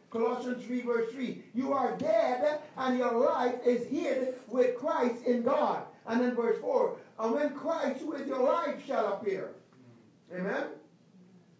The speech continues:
Speaker 1: So Christ is a very born again life of your spirit. Isn't that wonderful? And in him is all of this immunity from death. In him is the reality. Jesus says, "I am the resurrection and the life.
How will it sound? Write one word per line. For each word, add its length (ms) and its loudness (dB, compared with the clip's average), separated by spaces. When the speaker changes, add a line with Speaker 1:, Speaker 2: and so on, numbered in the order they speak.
Speaker 1:
So 340 4
Christ 440 0
is 100 0
a 40 6
very 300 0
born 280 2
again 200 -2
life 220 0
of 120 0
your 160 0
spirit. 540 -2
Isn't 140 2
that 200 0
wonderful? 560 0
And 200 -2
in 140 4
him 200 0
is 120 -4
all 220 0
of 100 -2
this 200 -6
immunity 580 -2
from 220 -4
death. 220 -2
In 220 6
him 180 0
is 140 -6
the 80 -6
reality. 640 -2
Jesus 340 -2
says, 140 -4
"I 200 -2
am 120 -4
the 80 0
resurrection 680 0
and 80 0
the 60 0
life. 300 0